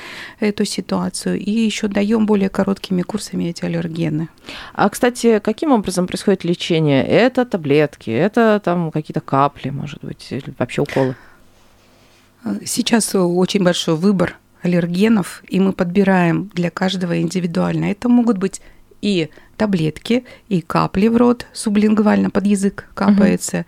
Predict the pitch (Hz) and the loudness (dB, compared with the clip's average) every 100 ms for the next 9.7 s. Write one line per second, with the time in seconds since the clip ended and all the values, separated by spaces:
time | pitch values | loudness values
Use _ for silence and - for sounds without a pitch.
0 | - - - - - 180 170 - 214 202 | -10 -16 -16 -10 -4 0 0 0 -2 -2
1 | - 175 170 202 202 185 175 170 - 170 | -4 -4 0 0 0 -2 -2 -4 -8 -8
2 | - 165 165 165 156 156 190 190 165 160 | -6 -6 -4 -4 -6 -8 -6 -4 -2 -4
3 | 165 170 175 - 170 185 165 175 170 165 | -2 -4 -4 -6 -8 -8 -6 -6 -4 -4
4 | 165 - - - - 160 - 190 185 185 | -6 -12 -18 -16 -10 -10 -6 -2 0 0
5 | 175 - - 160 165 - 165 - - - | 0 -4 -6 -4 -6 -6 -6 -6 -12 -8
6 | - - 254 233 220 220 214 226 - - | -6 0 4 4 4 2 2 2 0 -8
7 | - 226 220 190 175 - - 202 208 - | -2 2 2 0 -4 -6 -6 -6 -6 -14
8 | - - 190 - 196 - 196 214 226 - | -20 -4 -2 0 -4 -2 -2 -2 -4 -4
9 | 180 180 190 196 - 180 | -4 -2 -2 -2 -4 -4